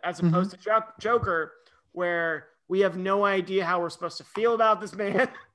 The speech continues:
Speaker 2: Well, there's also, I, again, so much more ambiguity to what, uh, what's happening in the Rupert Pupkin story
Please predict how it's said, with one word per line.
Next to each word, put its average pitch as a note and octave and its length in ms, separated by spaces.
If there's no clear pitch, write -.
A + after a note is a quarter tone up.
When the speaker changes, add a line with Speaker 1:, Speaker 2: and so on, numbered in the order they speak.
Speaker 2:
Well, G4 460
there's D#4+ 220
also, C#4 920
I, A#3+ 220
again, A3 520
so C4 220
much B3 240
more A3 260
ambiguity F3+ 960
to D3+ 760
what, D#3+ 580
uh, D3+ 540
what's E3 380
happening F3 580
in D#3 580
the D3+ 120
Rupert F3 560
Pupkin D#3+ 440
story C#3 460